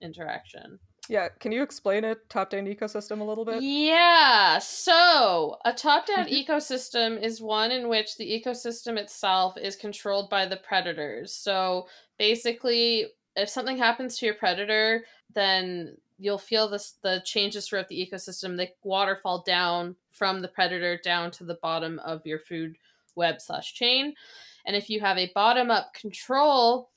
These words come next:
Speaker 1: ecosystem, it's the opposite. So it's like, uh, the plants or your phytoplankton in an aquatic system, for example, are what's kind of the basis of what controls it. So if something happens at the bottom,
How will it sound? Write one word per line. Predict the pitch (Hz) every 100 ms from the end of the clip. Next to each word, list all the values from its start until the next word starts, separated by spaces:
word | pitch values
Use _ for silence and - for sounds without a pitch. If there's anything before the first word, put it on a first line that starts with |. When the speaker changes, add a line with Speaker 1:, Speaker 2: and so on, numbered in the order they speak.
| _
Speaker 1:
ecosystem, | 202 196 190 190 180 185
it's | 175
the | -
opposite. | 185 185 185 - 156 127
So | - 185 180 170 165
it's | - 175 -
like, | 180 175 170
uh, | 180 170 165
the | 175
plants | - 196 196 202 - -
or | - 170
your | 170 170
phytoplankton | 180 175 170 185 180 180
in | 185 180
an | 170
aquatic | 165 180 175 170
system, | 170 170 - 170
for | - 175
example, | 170 214 240 254 247 247
are | 196 190
what's | 185 185 - -
kind | - 196 180 175
of | 175 170 _
the | 185 175 170
basis | 180 180 180 196 202 202 180
of | 175
what | 175 -
controls | - 180 190 185
it. | 202
So | 196 180
if |
something | - 190 202 196
happens | 190 185 196 180
at | 175
the | 165
bottom, | 180 196 214 226 233